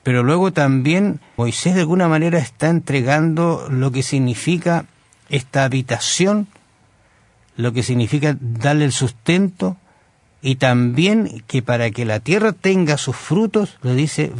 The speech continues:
va a del-, destilar rocío. Ni siquiera lluvia abundante, sino la que necesitas para que estés realmente tranquila, para que en realidad tengas lo que necesitas.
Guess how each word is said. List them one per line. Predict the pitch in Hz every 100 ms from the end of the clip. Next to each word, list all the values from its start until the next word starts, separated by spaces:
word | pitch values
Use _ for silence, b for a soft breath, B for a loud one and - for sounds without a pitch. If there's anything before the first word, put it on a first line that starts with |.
| 110
va | 135
a | 143
del-, | 131 117 - _
destilar | 143 127 - 110 113 131 143 117
rocío. | 113 - - 107
Ni | 113 147
siquiera | 170 139 185 202 202 -
lluvia | 120 156 170 165
abundante, | 135 139 131 151 139 120
sino | - 131 143
la | 135 131
que | 123 127
necesitas | 117 - 110 - 196 139 139 B B B _
para | 110 101
que | 92
estés | 101 - 127 117
realmente | 110 110 120 123 107 B B B
tranquila, | - 107 98 98 139 165 151 b b b b b b _ _
para | 101 95 95
que | 101
en | 101
realidad | 101 101 104 127 131
tengas | 151 170 156
lo | 127
que | 110 110
necesitas. | 107 101 - 110 98 92